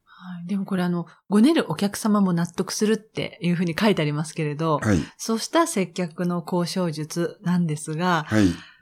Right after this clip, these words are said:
Speaker 1: まあ、お客さんでもいろんなタイプいるでしょうから、
Speaker 2: はい。
Speaker 1: そういう方を相手に、まあ、いわゆるクレーマーみたいな人を相手にするっていうのもまたこれ大変だなって思いますし、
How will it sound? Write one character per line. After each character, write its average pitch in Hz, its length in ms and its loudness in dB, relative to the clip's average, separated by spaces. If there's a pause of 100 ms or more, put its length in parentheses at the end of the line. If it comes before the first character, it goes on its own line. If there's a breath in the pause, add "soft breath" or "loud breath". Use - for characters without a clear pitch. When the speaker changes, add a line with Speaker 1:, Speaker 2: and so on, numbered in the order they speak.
(160)
Speaker 1:
ま 156 260 -4
あ、 156 80 -8
お 156 120 -8
客 - 240 -6
さ 254 220 0
ん 269 80 4
で 277 100 4
も 208 340 2
い 160 140 0
ろ 156 180 0
ん 170 60 2
な 180 100 2
タ 196 180 -2
イ 190 60 0
プ 170 160 -4
い 185 60 0
る 185 100 2
で 214 120 4
し - 120 0
ょ 190 120 6
う 160 40 -2
か 165 160 -2
ら、 170 320 4
Speaker 2:
は 107 120 4
い。 87 60 4 (200 loud breath)
Speaker 1:
そ 190 300 0
う 190 80 2
い 190 120 0
う 190 140 0
方 196 360 0
を 175 120 0
相 185 220 0
手 208 140 2
に、 180 120 4
ま 160 80 2
あ、 156 40 2
い 175 60 4
わ 220 120 8
ゆ 208 80 6
る 156 60 -2
ク - 180 -2
レ 202 140 6
ー - 20 4
マ 214 160 4
ー 214 40 2
み 214 120 2
た 190 140 4
い 160 60 2
な 156 100 2
人 175 260 -2
を 160 80 0
相 190 200 2
手 202 120 4
に 180 100 4
す 175 140 -2
る 175 80 2
っ 175 40 0
て 175 140 -2
い 170 60 6
う - 20 0
の 156 100 0
も 151 80 0
ま 151 140 -2
た 156 100 -4
こ 185 120 -4
れ 190 100 -2
大 208 200 0
変 220 160 2
だ 214 100 0
な 220 100 2
っ 220 80 -6
て 180 120 2
思 190 260 2
い 208 60 0
ま 208 120 0
す 175 160 -4
し、 165 320 2